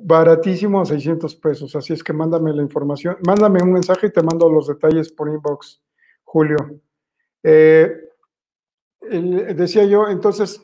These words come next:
lunes, miércoles y viernes, después de las nueve de la noche, más o menos a las nueve con quince nos estamos conectando.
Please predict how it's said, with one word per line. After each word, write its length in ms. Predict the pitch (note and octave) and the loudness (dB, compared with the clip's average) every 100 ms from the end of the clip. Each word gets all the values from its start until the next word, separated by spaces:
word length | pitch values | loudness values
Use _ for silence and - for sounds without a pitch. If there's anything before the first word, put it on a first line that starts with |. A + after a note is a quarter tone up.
| - | 0
lunes, 300 | G#3 A#3 A3 | 2 2 2
miércoles 420 | A3+ A3+ G#3+ E3+ | 0 2 0 -2
y 60 | G3+ | 2
viernes, 640 | A#3+ B3 C4+ C4+ - _ _ _ _ _ _ _ | 2 2 -2 -8 -12 _ _ _ _ _ _ _
después 380 | F3 - G#3 G3+ | -12 -6 -4 0
de 80 | G3 | 0
las 220 | F3+ E3+ | 0 0
nueve 200 | G3 G3 | -2 -2
de 80 | F3+ | -2
la 120 | F3 | -4
noche, 320 | G3+ G3+ G#3+ | -6 -6 -8
más 180 | G3 G3 | -8 -8
o 60 | |
menos 240 | F#3 F#3 F3+ | -10 -10 -8
a 60 | |
las 180 | D#3+ D3+ | -8 -6
nueve 240 | F3 F3 E3+ | -4 -4 -4
con 180 | D3+ | -10
quince 280 | - F#3 G3 | -10 -10 -8
nos 120 | E3+ | -10
estamos 300 | - E3+ E3 | -8 -8 -8
conectando. 720 | E3+ E3 E3 G#3 G#3+ A3+ A#3 | -6 -8 -4 -2 0 0 -2